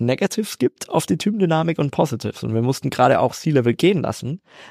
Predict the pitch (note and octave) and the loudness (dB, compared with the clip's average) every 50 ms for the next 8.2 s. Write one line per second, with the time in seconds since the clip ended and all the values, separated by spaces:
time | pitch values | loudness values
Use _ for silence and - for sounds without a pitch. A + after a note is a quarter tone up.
0 | - _ - A2 A2 A#2 A2+ D3+ E3 F#3 G3 A3 F#3+ F#3 F#3 E3+ - - - D3+ | -16 _ -10 -2 2 2 4 4 4 2 2 0 -2 -2 -4 -4 -6 -2 0 0
1 | C#3 C3+ B2+ - - D3 B2 A#2+ A#2+ - C3+ C#3 D#3 F#3+ G3+ - - - - - | 0 0 -2 -4 -4 0 0 -2 0 2 2 2 2 0 -2 -6 -12 -20 -20 -20
2 | - _ - B2 A#2 - C#3 C#3 D3+ C#3+ C#3+ C#3 C3+ C3 B2 C3 B2+ B2 - - | -20 _ -2 -2 2 4 4 4 4 4 4 4 4 4 4 2 2 0 -6 -10
3 | - A2+ - - - C3 C#3+ G#3 C4+ A3+ C#3+ A2 G#2 G#2+ F2 G2 F#2+ G#2 G#2 G#2 | -12 -12 -6 -4 -2 2 2 2 4 4 2 2 2 2 2 2 2 2 0 -2
4 | G2 G#2 A2+ - - - _ - B2+ C3 D3 D#3 D#3 C#3+ C3+ C#3+ C3 B2 - - | -2 -2 0 0 -2 -2 _ 2 2 2 4 2 2 0 0 0 -2 -2 -2 -4
5 | A2+ B2 A#2+ A#2+ A#2+ B2+ B2+ D#3 F3 D#3 A#2+ - - _ - - - - _ - | -6 -4 -4 -4 -4 -4 -2 -4 -4 -4 -6 -10 -14 _ -20 -20 -20 -8 _ 0
6 | B2+ C3+ C3+ C#3+ C#3 C#3+ C3 C#3 - - A#2+ - B2+ - E3 F3+ _ _ _ - | 2 4 4 2 2 2 0 0 0 -2 -2 0 0 2 2 0 _ _ _ 0
7 | C3 C3+ D#3+ G3 - - _ _ _ - - - - - _ _ - C3+ C3+ - | 2 2 2 0 -2 -6 _ _ _ -20 -20 -20 -20 -20 _ _ -4 -4 -4 -2
8 | - B2+ C3 - | 0 -2 -4 -4